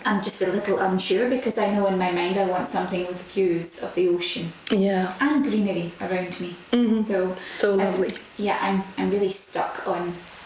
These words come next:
Speaker 1: what I desire for this.
Speaker 2: Yeah, but it will show up. But as you say,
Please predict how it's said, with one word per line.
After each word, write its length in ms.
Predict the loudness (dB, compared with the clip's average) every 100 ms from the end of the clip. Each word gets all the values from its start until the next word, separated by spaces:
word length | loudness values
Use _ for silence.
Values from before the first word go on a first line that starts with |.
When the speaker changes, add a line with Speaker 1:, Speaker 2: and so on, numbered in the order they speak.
| -4
Speaker 1:
what 200 | 0 0
I 120 | 0
desire 480 | -2 -2 0 0 -2
for 180 | -4 -6
this. 480 | -6 -6 -8 -8 -10 -16 -20 -20 -20 -20 -18 -16 -14 -14 -16 -16 -14 -12 -4 0
Speaker 2:
Yeah, 80 |
but 120 | 2 4
it 120 | 4
will 140 | 2
show 260 | 2 4 4
up. 160 | 4 2
But 100 | 2
as 200 | 2 0
you 60 |
say, 340 | 0 2 4